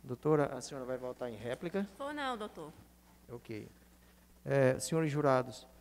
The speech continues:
Speaker 1: ô, vocês têm algum questionamento pra que a gente possa fazer? Tente,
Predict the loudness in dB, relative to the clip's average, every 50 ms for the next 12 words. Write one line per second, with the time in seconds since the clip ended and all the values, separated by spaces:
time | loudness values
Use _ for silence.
0 | -20 -20 -20 _ -18 -14 -10 -8 -6 -6 -6 -8 -10 -8 -8 -8 -8 -4 -2 0
1 | 0 0 -2 -4 -4 -4 -4 -4 -4 -6 -6 -6 -6 -6 -8 -8 -6 -4 -4 -4
2 | -2 -2 -4 -4 -6 -8 -8 -8 -8 -6 -6 -6 -6 -6 -6 -8 -8 -10 -8 -4
3 | -4 -4 -4 -6 -10 -6 -4 -4 -4 -2 -4 -4 -4 -4 -4 -4 -2 -2 -4 -4
4 | -6 -8